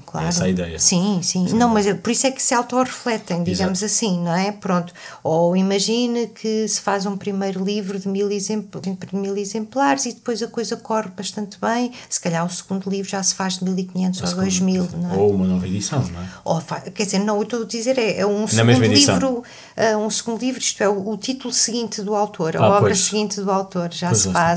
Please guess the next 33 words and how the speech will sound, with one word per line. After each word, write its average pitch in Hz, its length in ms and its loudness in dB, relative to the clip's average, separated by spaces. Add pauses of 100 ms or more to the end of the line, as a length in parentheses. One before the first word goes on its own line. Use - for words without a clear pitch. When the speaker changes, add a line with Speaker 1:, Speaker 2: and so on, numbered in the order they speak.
(120)
Speaker 2:
uma 185 160 2
tiragem 190 480 -2
inicial 196 380 -2
mais 220 280 -2
alta. 190 440 2 (440)
É 170 140 -2
um 180 100 0
crescendo, 170 580 0 (220)
é - 100 -4
um 170 100 -8
crescendo - 440 -6
também 156 400 -6
a - 20 -2
esse - 240 -4
nível. 165 380 -6 (600)
Speaker 1:
O 131 60 2
que 175 80 4
é - 20 4
que 175 60 0
as 135 60 4
pessoas 135 200 4
ganham 123 320 8
em 113 140 2
ir 110 60 2
ler 110 200 2
novos 101 280 0
nomes 98 260 -2
em 95 60 -2
vez 95 240 -4
de 95 60 -6
nomes, 92 600 -4
eh? 90 260 -4
Speaker 2:
Ganham, 170 560 0